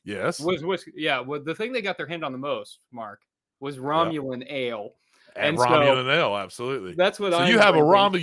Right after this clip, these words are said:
Speaker 1: Romulan ale. What, what goes into a Romulan ale, man? And it's,
Speaker 2: Okay.
Speaker 1: by the way, it's a beautiful drink.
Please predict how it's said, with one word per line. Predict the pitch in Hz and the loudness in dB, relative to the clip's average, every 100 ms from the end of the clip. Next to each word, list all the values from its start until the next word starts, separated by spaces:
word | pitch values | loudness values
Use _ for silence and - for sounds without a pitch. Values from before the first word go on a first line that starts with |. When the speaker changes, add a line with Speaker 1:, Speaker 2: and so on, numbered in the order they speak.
| 147 | -2
Speaker 1:
Romulan | 143 160 | -2 -2
ale. | 214 117 | -2 -2
What, | 147 247 165 | -2 -2 -2
what | 208 254 | -6 -4
goes | 208 226 160 | -4 -6 -6
into | 175 240 185 160 | -6 -6 -6 -6
a | |
Romulan | 131 156 330 285 120 107 | -6 -6 -6 -8 -10 -8
ale, | 190 190 | -6 -6
man? | 107 104 - | -6 -8 -8
And | 143 | -8
it's, | 139 | -6
Speaker 2:
Okay. | 123 120 | -6 -4
Speaker 1:
by | 120 170 | -4 -4
the | |
way, | 127 143 110 - _ _ - | -4 -6 -8 -10 _ _ -8
it's | 147 | -6
a | 143 | -6
beautiful | 123 208 196 107 | -8 -8 -8 -10
drink. | 90 87 | -14 -16